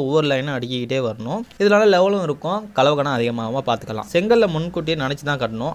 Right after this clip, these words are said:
ஆனா கட்டு வேலையும் போது கல்லு வச்சு தண்ணி ஊத்தக்கூடாது. ஏன்னா கலவையில உள்ள சிமெண்ட் கரைஞ்சு வந்துரும். ஒவ்வொரு கல்லுக்கும் ஸ்பேசிங் ஒரு விரல் விட்டாலே போதும், அதாவது ஹாஃப் இன்ச். அப்புறம் கலவை நல்லா குழைச்சு தான் கட்டணும். அது மட்டும் இல்ல, கேப்ல இந்த மாதிரி கலவையை இறக்கி விட்டா கிராக் வராம இருக்கும். இந்த கட்டு வேலை நூல் கட்டி தான் பண்ணணும்.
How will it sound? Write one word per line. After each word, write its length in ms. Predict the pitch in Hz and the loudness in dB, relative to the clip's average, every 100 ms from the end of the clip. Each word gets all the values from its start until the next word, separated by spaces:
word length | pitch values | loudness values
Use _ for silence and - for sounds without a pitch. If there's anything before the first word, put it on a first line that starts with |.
| 131 | -2
ஆனா 120 | 143 156 | -2 0
கட்டு 180 | 123 - | -2 2
வேலையும் 200 | 180 156 120 | 2 2 0
போது 140 | 117 175 - | 2 0 2
கல்லு 220 | 139 180 208 | 2 4 4
வச்சு 160 | 165 156 | 2 -2
தண்ணி 140 | 135 139 | -2 -2
ஊத்தக்கூடாது. 420 | 123 113 117 113 - 190 | -4 -6 -2 -2 -2 0
ஏன்னா 120 | 226 214 | 0 2
கலவையில 300 | 180 202 180 | 2 2 2
உள்ள 140 | 151 180 - | 0 -2 -2
சிமெண்ட் 300 | 156 165 180 | -2 -2 0
கரைஞ்சு 280 | 143 143 147 139 | 2 2 0 -2
வந்துரும். 340 | 117 117 196 - 139 | -2 -4 -4 -2 0
ஒவ்வொரு 280 | 185 208 180 | 4 4 4
கல்லுக்கும் 380 | 156 185 180 208 214 | 2 0 -2 -4 0
ஸ்பேசிங் 380 | 160 170 180 143 | 0 0 -2 0
ஒரு 100 | 147 156 | 2 2
விரல் 200 | 170 147 | 2 0
விட்டாலே 280 | 131 139 127 | 2 0 0
போதும், 340 | 117 104 131 226 - 139 | -2 -2 -2 -2 -2 2
அதாவது 260 | 139 156 151 | 4 4 4
ஹாஃப் 180 | 120 - 110 | 2 0 -10
இன்ச். 160 | 101 - 170 | -10 -2 0
அப்புறம் 240 | 202 185 | 0 2
கலவை 220 | 170 208 202 | 4 4 4
நல்லா 200 | 147 175 180 | 4 2 4
குழைச்சு 260 | 147 165 160 | 2 2 0
தான் 120 | 160 135 | 2 0
கட்டணும். 300 | 117 147 170 | 0 0 2
அது 160 | 143 151 | 2 0
மட்டும் 160 | 143 | 2
இல்ல, 100 | 156 156 | 0 4
கேப்ல 320 | 139 156 151 151 | 2 4 2 2
இந்த 120 | 131 127 | 0 0
மாதிரி 140 | 151 - | -2 0
கலவையை 260 | 120 123 135 123 | 0 4 4 2
இறக்கி 220 | 120 120 | -2 -6
விட்டா 220 | 107 165 247 - | 0 0 0 0
கிராக் 300 | 135 147 127 | 0 0 0
வராம 320 | 113 110 120 | 0 0 -4
இருக்கும். 240 | 113 - - - | -8 -12 -16 -2
இந்த 100 | 226 214 | 0 2
கட்டு 160 | 196 247 | 4 4
வேலை 160 | 220 170 156 | 4 2 2
நூல் 160 | 156 185 | 2 2
கட்டி 160 | 180 160 | 2 2
தான் 120 | 165 156 | 2 2
பண்ணணும். 280 | 143 151 | 2 2